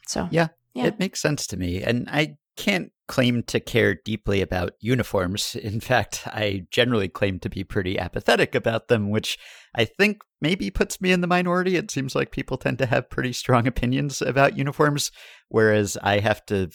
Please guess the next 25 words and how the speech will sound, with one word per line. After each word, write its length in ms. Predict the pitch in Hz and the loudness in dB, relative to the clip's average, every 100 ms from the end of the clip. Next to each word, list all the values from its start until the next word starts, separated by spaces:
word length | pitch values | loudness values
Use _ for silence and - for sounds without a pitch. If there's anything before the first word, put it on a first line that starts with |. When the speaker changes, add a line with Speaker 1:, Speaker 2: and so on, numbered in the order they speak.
| - | -6
Speaker 2:
think 180 | 104 107 | -6 -2
hard 340 | - 107 107 101 | 2 4 2 0
to 140 | 107 | -2
remember 500 | 95 92 95 92 95 | -2 -2 -2 0 -2
what 260 | 90 98 - | 0 -4 -4
they 120 | 92 | -6
look 260 | 87 139 - | 0 -2 4
like 380 | 156 156 151 - | 6 6 4 -2
or 200 | 104 98 | 0 0
to 100 | 95 | 0
form 280 | - 107 | 0 0
an 60 | 101 | 0
opinion 540 | 87 113 143 147 143 | -4 -2 0 0 0
on 260 | 151 135 147 | 0 0 2
them. 200 | 147 143 | 2 0
Like, 100 | 107 | -4
if 60 | - | 0
Speaker 1:
Sure. 220 | 190 175 | 0 0
Speaker 2:
you 60 | 110 | 0
had 140 | 98 | -2
asked 360 | - 107 - - | 0 0 0 -4
me 240 | 113 113 - - _ | 0 0 -2 -12 _
prior 320 | - 104 107 | 0 2 2
to 180 | 110 120 | 2 -2
today 500 | 107 107 101 110 113 | -2 2 4 4 2